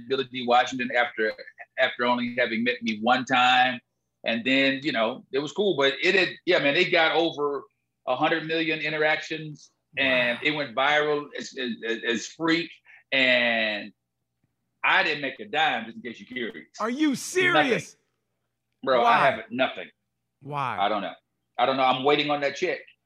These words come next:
Speaker 1: I talked to my people, my, my people, and they're like, "Yeah, man, it just takes a while for the, you know, everything to filter through and whatever, whatever."
Speaker 2: It's gotta go
Speaker 1: You
Speaker 2: through
Speaker 1: know,
Speaker 2: the
Speaker 1: and I got my
Speaker 2: pipeline.
Speaker 1: little
Speaker 2: Gotta go through the pipeline.
Speaker 1: Yeah, yeah. And I got my little, uh, I got my little, uh, uh, my little residual check this month from my record company.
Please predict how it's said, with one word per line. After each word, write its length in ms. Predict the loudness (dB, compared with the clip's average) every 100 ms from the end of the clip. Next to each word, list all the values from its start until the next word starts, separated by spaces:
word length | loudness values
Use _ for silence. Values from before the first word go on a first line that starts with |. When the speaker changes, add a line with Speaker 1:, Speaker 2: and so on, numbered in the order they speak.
| _ _
Speaker 1:
I 120 | 0 2
talked 360 | 4 2 0
to 80 | -6
my 200 | -2 -2
people, 540 | -2 -8 -6 -6 -6 _ _ -2
my, 300 | 0 0 0
my 140 | -2 -2
people, 680 | -2 -4 -2 -2 -2 -4 -12 _ _
and 80 | -2
they're 60 | 0
like, 140 | 2
"Yeah, 140 | 2 2
man, 240 | 0 -2
it 100 | -4
just 160 | -6 -4
takes 200 | -2 0
a 40 |
while 540 | 4 6 6 6 0 _
for 140 | -4 -4
the, 200 | -4 -6
you 160 | -4
know, 60 | -4
everything 320 | -4 -4 -6
to 80 | -6
filter 300 | -4 -4 -4
through 360 | -2 2 4 4
and 220 | 2 2
whatever, 340 | 4 6 4
whatever." 440 | 2 4 4 2 -6 -10 _ _
Speaker 2:
It's 100 | -8
gotta 140 | -6
go 80 | -2
Speaker 1:
You 40 |
Speaker 2:
through 100 | 0
Speaker 1:
know, 60 | 4
Speaker 2:
the 40 | 6
Speaker 1:
and 60 |
I 40 | 6
got 100 | 4
my 60 |
Speaker 2:
pipeline. 160 | 4 2
Speaker 1:
little 160 | 2 0
Speaker 2:
Gotta 120 | -4
go 100 | -10
through 140 | -12 -16
the 80 | -10
pipeline. 280 | -2 2
Speaker 1:
Yeah, 420 | 6 6 6 4 -2 -6 _
yeah. 180 | -8 -6
And 60 | -4
I 80 | -4
got 160 | -4
my 100 | -6
little, 280 | -6 -4 -6 -4
uh, 180 | -6 -4
I 80 | -6
got 160 | -8
my 80 | -8
little, 220 | -6 -2
uh, 400 | -2 -2 -4 -6
uh, 40 | -4
my 80 | -2
little 220 | -2 -2
residual 440 | -2 -2 -2 -4 -2
check 220 | -4 -4
this 200 | -6 -2
month 240 | 0 0
from 120 | -4
my 120 | -2 0
record 240 | 0 0
company. 500 | 0 0 -2 -6 -8